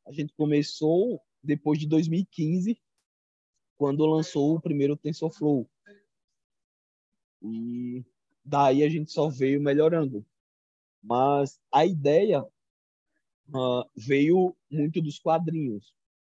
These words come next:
principalmente do Demolidor, que é um super-herói que é cego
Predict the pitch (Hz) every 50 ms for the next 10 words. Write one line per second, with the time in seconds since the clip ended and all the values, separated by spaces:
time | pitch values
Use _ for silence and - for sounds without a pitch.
0 | _ _ - 143 135 - 147 131 131 127 135 139 _ - 156 143 139 139 147 143
1 | 143 143 139 143 147 175 160 139 135 131 120 - _ _ _ _ _ _ _ _
2 | - - _ _ _ _ _ _ _ - 135 127 127 131 127 127 127 127 131 131
3 | - - 139 135 - 131 127 123 127 127 127 127 127 123 127 _ _ - 131 127
4 | 135 - - - - 156 131 123 131 160 160 175 254 254